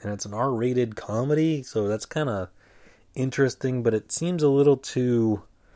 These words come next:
I don't know, just off the radar and not I don't know. I don't know. There's just not too much, and it's not getting good reviews and everything, so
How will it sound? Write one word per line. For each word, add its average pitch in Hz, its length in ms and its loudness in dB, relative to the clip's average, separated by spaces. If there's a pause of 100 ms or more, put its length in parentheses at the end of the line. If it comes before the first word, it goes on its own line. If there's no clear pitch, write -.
(760)
I 139 120 -6
don't 151 120 0
know, 117 260 2
just 98 300 -10 (680)
off 120 260 -8
the 127 100 0
radar 117 500 0
and 95 140 -6
not 104 260 -4 (1400)
I 110 100 -6
don't 123 100 -4
know. 117 220 -2 (200)
I 110 60 -2
don't 123 120 2
know. 127 140 4
There's 104 180 0
just 107 200 -4 (160)
not 113 260 2
too 131 160 -4
much, 123 220 0
and 113 160 -2
it's 104 360 -8 (120)
not 120 180 0
getting 113 220 0
good 110 160 2
reviews 107 520 0
and 104 80 -6
everything, 110 380 -4
so 95 260 -6